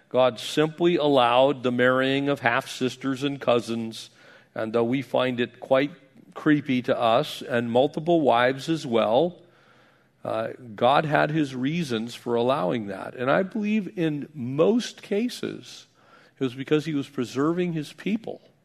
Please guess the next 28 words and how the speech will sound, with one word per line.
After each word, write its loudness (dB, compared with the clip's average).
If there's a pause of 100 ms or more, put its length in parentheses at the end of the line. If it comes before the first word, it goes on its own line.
(960)
He -8
did -4
not 2
want 2
to 0
have 0
the -2
foreign -2
gods 2
introduced -4
into -8
the 2 (320)
lineage 0
of 0
what -2
would -4
be -2
the -4
Jewish 0
people -4 (360)
and 0
consequently -4
then -2
the 0
lineage -2
of -4
the -10
Messiah. -6